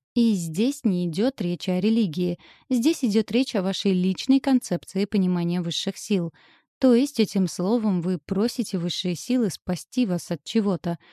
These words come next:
Вы даете своему подсознанию команду привести вас к таким ситуациям,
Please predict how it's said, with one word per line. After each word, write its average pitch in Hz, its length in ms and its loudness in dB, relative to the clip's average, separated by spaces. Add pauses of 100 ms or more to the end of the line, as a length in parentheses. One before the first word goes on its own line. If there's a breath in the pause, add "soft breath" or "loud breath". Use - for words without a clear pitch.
(240 soft breath)
Вы 285 140 4
даете 277 340 4
своему 208 400 0
подсознанию 214 640 4
команду 214 520 4
привести 202 640 0
вас 254 240 0
к - 80 -18
таким 196 480 0
ситуациям, 190 800 0